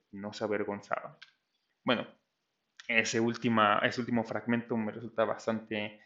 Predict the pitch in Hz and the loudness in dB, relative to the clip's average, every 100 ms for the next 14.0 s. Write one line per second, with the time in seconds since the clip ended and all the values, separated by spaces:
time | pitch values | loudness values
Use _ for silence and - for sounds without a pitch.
0 | _ _ _ 110 104 - 113 113 123 - | _ _ _ -4 -4 -4 -2 2 2 2
1 | 202 - - 123 110 - - 117 104 110 | -4 -6 -2 2 2 2 0 0 2 4
2 | 113 113 113 113 107 110 117 113 - - | 6 4 2 -4 -4 -2 -2 -4 -10 -16
3 | - - 120 113 135 135 - 127 151 165 | -18 -14 -8 -2 0 -2 -6 -4 0 2
4 | 120 - - 104 101 110 131 143 123 117 | 0 -2 -4 4 8 8 6 -2 -4 -2
5 | 110 107 113 113 113 107 104 101 104 - | -2 -2 -4 -4 -4 -4 -6 -6 -6 -2
6 | 127 156 - - - 123 123 139 170 175 | -2 -2 -12 -20 -6 0 0 0 -2 -2
7 | 175 139 117 107 - _ _ 120 113 113 | -4 -2 -2 -4 -10 _ _ -8 -6 -4
8 | 107 - 151 147 170 165 - - - 117 | -4 0 0 0 -4 -6 -8 -14 -12 -8
9 | 110 110 110 110 - _ _ - 131 - | -8 -6 -8 -8 -14 _ _ 0 0 0
10 | - 123 - 131 120 113 117 127 127 127 | -2 -2 0 -2 0 0 0 0 0 -6
11 | 127 123 120 _ _ _ 120 107 - 127 | -6 -8 -8 _ _ _ -6 -6 2 4
12 | 131 117 - 101 110 107 - - _ _ | 6 4 2 -2 -6 -14 -18 -20 _ _
13 | _ _ - - 135 131 123 123 - | _ _ -10 0 2 2 2 0 -2